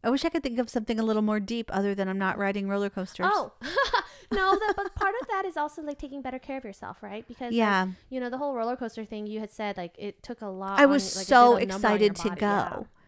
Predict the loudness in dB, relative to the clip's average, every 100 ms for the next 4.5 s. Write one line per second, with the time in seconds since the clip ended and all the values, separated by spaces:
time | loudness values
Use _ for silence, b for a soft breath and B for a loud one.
0 | b b b -8 0 2 2 2 2 2
1 | 2 0 2 2 2 2 2 2 2 2
2 | 0 0 2 0 -4 -12 -14 -6 0 0
3 | 0 -2 0 0 0 -2 -2 0 -2 -6
4 | -8 -2 0 0 -2